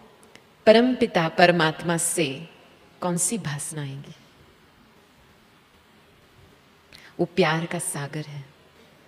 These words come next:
शांति का सागर है, knowledge का, ज्ञान का सागर है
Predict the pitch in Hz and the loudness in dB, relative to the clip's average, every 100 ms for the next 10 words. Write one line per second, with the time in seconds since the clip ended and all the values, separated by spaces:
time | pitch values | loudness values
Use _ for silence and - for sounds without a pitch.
0 | - - _ - _ - 151 185 - - | -20 -20 _ -20 _ -20 -20 -20 -20 -20
1 | - - - 165 156 - 180 170 - 127 | -10 -8 -6 -8 -12 -14 -14 -12 -14 -14
2 | - 139 - 151 - _ _ _ _ _ | -18 -20 -20 -20 -20 _ _ _ _ _
3 | _ _ _ _ _ - - - - _ | _ _ _ _ _ -20 -20 -20 -20 _
4 | 139 139 160 160 - - - - - - | -20 -18 -18 -20 -20 -20 -20 -20 -20 -20
5 | - _ - 180 180 180 190 180 151 - | -20 _ -4 2 4 4 4 2 -2 -6
6 | 139 131 139 180 196 208 208 196 - 131 | -10 -10 -4 0 0 -2 -4 -4 -4 -6
7 | 135 147 143 151 | -8 -10 -12 -20